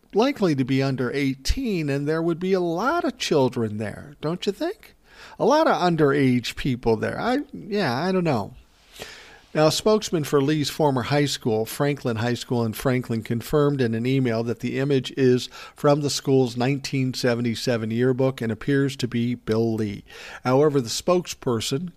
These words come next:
Corey Mason, cautioned that there is no caption to accompany the photograph or any other form of identification.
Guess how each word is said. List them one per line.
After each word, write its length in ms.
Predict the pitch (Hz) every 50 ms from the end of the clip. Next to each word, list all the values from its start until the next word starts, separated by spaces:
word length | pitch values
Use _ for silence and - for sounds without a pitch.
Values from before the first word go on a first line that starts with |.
| _
Corey 380 | - - 143 139 135 135 127 120
Mason, 600 | 117 123 139 160 180 151 - - 117 123 143 139
cautioned 520 | - - 151 156 160 156 - - 139 135
that 160 | 127 123 123 -
there 160 | 123 123 117
is 160 | 110 104 -
no 160 | 151 170 175
caption 580 | - - - 139 156 170 170 - - 123 113 110
to 140 | 120 117 110
accompany 480 | 107 - - 160 165 151 160 127 131 123
the 160 | 110 110 -
photograph 920 | - 156 180 185 165 120 123 117 110 127 143 - - - - - - - -
or 200 | - 127 139 165
any 180 | 196 202 190 185
other 220 | 196 202 185 151
form 360 | - - 160 151 143 143 139 127
of 140 | 123 120
identification. 1040 | 123 120 123 120 131 123 127 120 - 131 120 - 131 131 131 127 123 - - - -